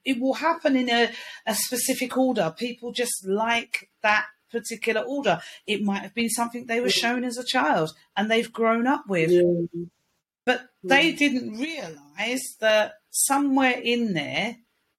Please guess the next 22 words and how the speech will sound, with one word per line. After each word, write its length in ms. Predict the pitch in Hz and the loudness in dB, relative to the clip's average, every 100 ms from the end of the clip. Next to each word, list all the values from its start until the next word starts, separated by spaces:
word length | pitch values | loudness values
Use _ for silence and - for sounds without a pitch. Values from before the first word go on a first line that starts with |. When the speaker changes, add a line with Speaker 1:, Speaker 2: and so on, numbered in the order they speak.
| _ | _
Speaker 1:
there's 200 | 220 214 | -2 0
something 360 | 180 190 196 190 | 0 0 -4 -10
that 120 | 202 | -6
could 140 | 202 | 0
actually 300 | 202 202 208 | 0 0 -2
be 160 | 190 202 | 0 0
hindering 480 | 233 233 180 160 147 | 0 -2 -2 -6 -10
you. 220 | 143 147 _ _ _ _ _ _ _ _ _ _ _ _ _ _ _ _ _ 175 | -14 -18 _ _ _ _ _ _ _ _ _ _ _ _ _ _ _ _ _ -4
Because 640 | 180 214 226 220 202 202 - _ _ - | 0 2 4 6 6 2 -4 _ _ -6
it's 240 | 220 208 | -2 0
like 340 | 226 214 208 - _ _ - | 4 4 4 -4 _ _ -6
the 140 | 202 | -2
clothes 600 | 220 233 285 226 190 190 | 0 6 6 6 4 2
were, 500 | 185 202 202 196 196 - _ _ - | 4 6 6 4 2 -10 _ _ 0
okay, 380 | 214 208 185 165 165 | 2 4 2 2 -2
came 380 | - 226 226 220 | 0 2 4 4
in, 380 | 208 214 208 190 | 4 4 4 2
they 240 | 156 160 _ _ | -2 -6 _ _
changed, 640 | - 220 214 214 214 196 | -2 2 4 4 2 0
they 140 | 175 160 | -2 -2
scattered, 1000 | - - 214 214 - 220 208 208 208 196 | -2 -2 -2 -4 -2 2 4 4 2 0
and 260 | 165 160 | 0 -2